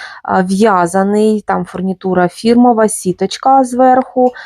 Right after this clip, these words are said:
вив'язана, але, бачите, затісний він мені виявився, хоча ось це поєднання кольорів також мені дуже сподобалось. На жаль, рукав дуже сильно обтягнуло, видно це,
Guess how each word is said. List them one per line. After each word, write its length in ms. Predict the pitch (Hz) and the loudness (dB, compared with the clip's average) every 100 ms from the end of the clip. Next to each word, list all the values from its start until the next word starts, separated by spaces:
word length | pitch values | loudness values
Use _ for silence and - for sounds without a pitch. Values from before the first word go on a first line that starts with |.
| - - | -16 -8
вив'язана, 840 | 202 240 220 220 208 226 220 220 - | 0 2 2 0 2 2 2 2 0
але, 340 | 202 226 254 | 0 2 2
бачите, 400 | 202 208 - 196 | 0 -2 -2 -4
затісний 760 | 175 214 220 214 - 185 170 175 | 0 0 0 -4 -4 -4 -4 -2
він 140 | 180 | -2
мені 220 | 190 202 | 0 0
виявився, 600 | 208 320 302 214 - 202 - - - | 2 2 4 2 0 -4 -4 -14 -8
хоча 320 | 214 208 285 | -6 2 2
ось 140 | 247 - | 2 0
це 120 | 196 | -4
поєднання 580 | - 190 180 196 196 190 | -2 -2 0 -2 0 -2
кольорів 420 | 196 190 220 262 | -2 0 0 -2
також 420 | 202 - 233 - | -4 0 -2 0
мені 180 | 190 180 | 0 0
дуже 300 | 190 226 202 | 0 0 -2
сподобалось. 1040 | - - 220 214 185 180 175 180 180 180 - - - | -6 0 0 2 0 0 2 2 2 0 -8 -18 -6
На 140 | 202 208 | -2 0
жаль, 380 | 208 202 196 | 2 2 2
рукав 380 | 190 - 247 294 | 0 0 0 0
дуже 240 | 262 247 233 | -2 -2 -4
сильно 440 | - 247 233 226 | 0 0 2 0
обтягнуло, 680 | 226 - 220 220 220 208 185 | 0 -2 0 2 4 2 2
видно 320 | 202 202 185 | 0 -2 -6
це, 280 | - - | -6 -2